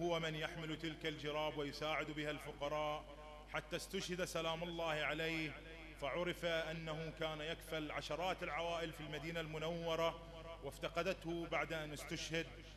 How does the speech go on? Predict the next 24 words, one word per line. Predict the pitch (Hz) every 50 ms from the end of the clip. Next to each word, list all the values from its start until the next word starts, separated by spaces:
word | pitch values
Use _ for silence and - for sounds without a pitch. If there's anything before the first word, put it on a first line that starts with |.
| - 165 - -
وذل-، | 139 143 143 165 170 175 170 165
وتلك | 170 165 - 196 185 170 175 180
هي | 165 175 175 175
سيرته، | - - 165 160 160 165 180 175 175 175 160 160 170 170 160 -
كما | 165 160 160 160 160 156
هي | 160 165 151
سيرة | 151 - 165 170 165 160 - 160
جده | 156 143 165 160 143 151 160 156 160 156 156 151 151
أمير | 156 160 160 156 156
المؤمنين | 151 156 156 151 151 156 160 160 165 160
عليه | 139 151 160 160 147 151
السلام. | 143 - - 156 147 160 165 170 170 170 170 165 156 - - - 170 170 170 165 - - - - - - -
وفي | 131 127 156 156
باب | 147 170 170 170 170
الفقراء | 175 147 - 170 - - 165 165 165 170 175 175 165
علي-، | 160 135 156 156 170 175 160
وفي | 156 156 135 147 160
باب | 151 170 175 175 170
الفقراء | 165 - - 160 - - 156 160 170 180 180 180 175 - - 156 - 170 175 180 180 - -
يقول | 135 143 - - 170 180 180 175 180 175
أمير | 165 170 165 175 175 175 170
المؤمنين | 170 170 170 170 170 160 156 160 160 170 175 175 170 170
عليه | 160 143 165 165 175 175 156 156
السلام: | 156 - - - 160 156 170 175 175 175 170 170 170 170 165